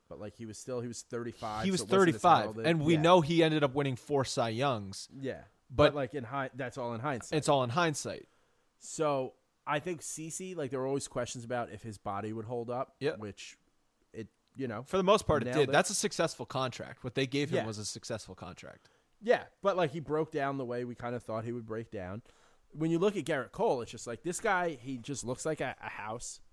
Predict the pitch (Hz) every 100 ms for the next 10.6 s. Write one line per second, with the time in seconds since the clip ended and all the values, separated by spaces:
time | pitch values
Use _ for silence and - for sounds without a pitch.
0 | - 139 131 156 143 156 165 185 165 151
1 | 123 - 117 107 - - - - 139 147
2 | 170 180 175 - 143 156 170 170 165 156
3 | 151 - - 143 123 - 113 117 139 127
4 | 120 113 104 98 127 135 120 143 - _
5 | - 147 - - _ _ - 175 147 156
6 | 208 - 123 135 160 - 120 107 117 139
7 | _ _ _ 131 135 107 - 143 147 131
8 | 139 156 139 - - 139 160 190 190 180
9 | 170 147 139 127 117 101 - 95 92 -
10 | 82 104 - - 104 117